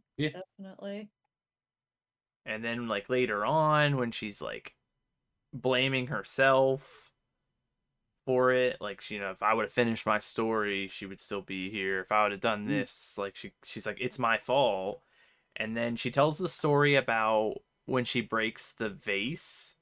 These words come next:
Speaker 3: that her grand-, her grandpa gave to her grandma.
Speaker 2: Mm-hmm.
Speaker 3: And she was told not to, like, run, but then she did anyways, and she broke it, and then she blames herself, saying, like, "If I wouldn't have ran, maybe she'd still be alive,"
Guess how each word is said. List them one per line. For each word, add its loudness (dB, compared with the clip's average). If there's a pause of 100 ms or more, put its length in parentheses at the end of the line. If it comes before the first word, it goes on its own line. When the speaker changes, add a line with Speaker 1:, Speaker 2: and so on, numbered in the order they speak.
(180)
Speaker 3:
that -4
her -4
grand-, -4 (180)
her -2
grandpa 0
gave -6
to -6
her -6
grandma. -8 (1080)
Speaker 2:
Mm-hmm. -8
Speaker 3:
And -4
she -4
was -2
told 10
not 6
to, 0
like, 0
run, 2 (480)
but -4
then -6
she -4
did 0
anyways, 6
and -6
she -8
broke 4
it, 4
and -10
then -6
she -8
blames -2
herself, 4
saying, -4
like, -8
"If -6
I 10
wouldn't 6
have 0
ran, 2
maybe 0
she'd -8
still -2
be -4
alive," 0